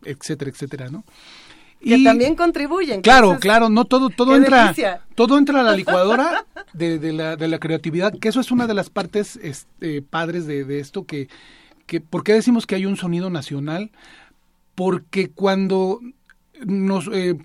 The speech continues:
Speaker 1: nosotros los creadores empezamos a hacer música,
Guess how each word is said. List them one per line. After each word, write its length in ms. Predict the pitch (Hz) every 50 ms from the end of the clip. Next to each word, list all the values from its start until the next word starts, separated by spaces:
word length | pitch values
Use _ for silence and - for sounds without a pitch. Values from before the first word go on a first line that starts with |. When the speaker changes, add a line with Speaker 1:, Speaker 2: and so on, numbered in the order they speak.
| _ -
Speaker 1:
nosotros 560 | 190 180 175 170 156 - 175 175 - 226 220
los 160 | 208 185 -
creadores 540 | - 170 156 156 156 156 170 170 160 139 151
empezamos 480 | 139 131 143 - 165 175 180 180 -
a 40 | 170
hacer 220 | 151 - 170 160 165
música, 560 | 170 165 170 160 156 165 151 - 208 233 262